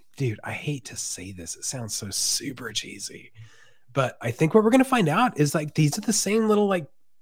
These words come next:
buggers that have been flying in the sky as long as mankind has been around. Um, we have them in every, everything,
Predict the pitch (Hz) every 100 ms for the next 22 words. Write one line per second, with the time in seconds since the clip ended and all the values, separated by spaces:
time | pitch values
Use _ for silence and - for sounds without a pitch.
0 | - - 127 131 135 135 131 131 139 135
1 | - 131 135 135 127 - 104 90 87 104
2 | - - - - - - - - 117 110
3 | 123 135 139 147 147 147 139 117 127 123
4 | 117 117 104 101 104 90 82 95 113 -
5 | - - - 113 104 101 98 - 120 113
6 | 127 113 117 113 113 - 110 107 101 101
7 | - - 131 139 120 127 117 110 110 -
8 | - - - - - - 165 185 139 -
9 | 78